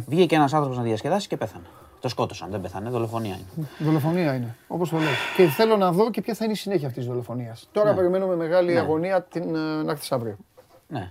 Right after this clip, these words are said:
Speaker 1: εντάξει, θα δούμε
Speaker 2: Ενδιαφέρον,
Speaker 1: και, θα δούμε και
Speaker 2: αγωνία.
Speaker 1: τι έχουνε να πούν
Speaker 2: Ναι.
Speaker 1: και μετά θα δούμε και πώς θα κινηθεί η
Speaker 2: Τι από;
Speaker 1: δικαιοσύνη από
Speaker 2: Δεν
Speaker 1: εκεί
Speaker 2: έχει
Speaker 1: πέρα.
Speaker 2: μάρτυρες;
Speaker 1: Ε, θα πούνε
Speaker 2: Τόσο
Speaker 1: και αυτοί,
Speaker 2: κόσμο
Speaker 1: θα
Speaker 2: έχει.
Speaker 1: πούνε και αυτοί τα δικά τους.
Speaker 2: Ότι;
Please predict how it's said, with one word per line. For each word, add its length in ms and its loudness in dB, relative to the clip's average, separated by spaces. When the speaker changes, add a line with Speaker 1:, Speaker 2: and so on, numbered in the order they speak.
Speaker 1:
εντάξει, 360 -6
θα 100 0
δούμε 120 4
Speaker 2:
Ενδιαφέρον, 440 6
Speaker 1:
και, 60 -2
θα 80 6
δούμε 120 6
και 100 8
Speaker 2:
αγωνία. 160 4
Speaker 1:
τι 100 4
έχουνε 260 2
να 140 2
πούν 200 4
Speaker 2:
Ναι. 80 0
Speaker 1:
και 140 -2
μετά 260 2
θα 140 2
δούμε 260 0
και 100 -4
πώς 140 -4
θα 80 -2
κινηθεί 360 -2
η 560 -2
Speaker 2:
Τι 80 8
από; 100 8
Speaker 1:
δικαιοσύνη 440 -2
από 100 -2
Speaker 2:
Δεν 100 2
Speaker 1:
εκεί 60 4
Speaker 2:
έχει 120 4
Speaker 1:
πέρα. 60 8
Speaker 2:
μάρτυρες; 380 2
Speaker 1:
Ε, 100 -8
θα 140 -8
πούνε 160 -2
Speaker 2:
Τόσο 60 2
Speaker 1:
και 60 6
αυτοί, 100 8
Speaker 2:
κόσμο 140 12
Speaker 1:
θα 60 8
Speaker 2:
έχει. 80 6
Speaker 1:
πούνε 120 4
και 80 0
αυτοί 120 -8
τα 80 0
δικά 200 4
τους. 240 -18
Speaker 2:
Ότι; 340 2